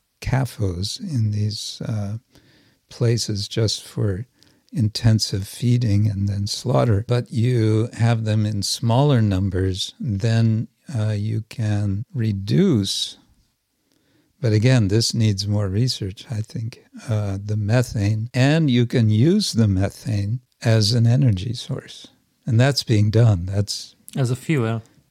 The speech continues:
Speaker 1: That's, that's going on. It's not a big thing to make a, a methane tank,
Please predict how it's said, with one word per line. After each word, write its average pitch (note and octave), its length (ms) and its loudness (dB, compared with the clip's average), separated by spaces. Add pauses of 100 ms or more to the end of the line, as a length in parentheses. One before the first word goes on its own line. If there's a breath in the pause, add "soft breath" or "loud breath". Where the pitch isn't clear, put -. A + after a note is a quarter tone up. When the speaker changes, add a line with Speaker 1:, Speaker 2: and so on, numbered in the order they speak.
(120)
Speaker 1:
That's, B2+ 380 0
that's A#2+ 300 -2
going A2 340 2
on. G#2 240 0
It's A#2 260 -6
not C#3+ 240 2
a C#3+ 60 4
big A2 380 2
thing A#2 380 0
to - 160 -6
make G#2 300 0
a, G#2 380 -2 (180)
a A#2 40 -2
methane G#2 760 0 (800 soft breath)
tank, G2+ 600 0